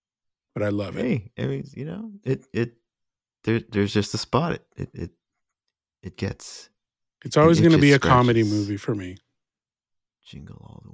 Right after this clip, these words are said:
Speaker 2: Way. I don't remember too much about it, if I'm being honest.
Speaker 1: Oh man, you gotta watch it. It's a, it's a good family film too.
Speaker 2: It's been a long time.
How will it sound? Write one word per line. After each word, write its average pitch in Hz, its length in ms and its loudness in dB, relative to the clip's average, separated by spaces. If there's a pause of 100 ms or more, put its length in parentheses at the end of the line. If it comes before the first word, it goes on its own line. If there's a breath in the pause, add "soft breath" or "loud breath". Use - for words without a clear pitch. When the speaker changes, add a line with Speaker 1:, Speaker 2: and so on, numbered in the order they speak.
(120)
Speaker 2:
Way. - 280 -20
I 101 80 -8
don't 202 280 -8
remember 160 380 -12
too 139 220 -10
much 135 180 -10
about 92 420 -6
it, - 140 -8 (240)
if - 100 -20
I'm 87 80 -20
being 87 280 -12
honest. - 520 -14 (240)
Speaker 1:
Oh 92 180 -8
man, 92 240 -14
you 113 100 -6
gotta 107 180 -2
watch 92 320 -10
it. 90 120 -12 (500)
It's 139 160 0
a, 147 180 0
it's 170 140 0
a - 40 4
good 170 200 4
family 139 320 4
film 104 280 -2
too. 98 300 -4 (1120)
Speaker 2:
It's - 80 -20
been 120 160 -16
a - 20 -14
long 85 300 -2
time. 82 420 -6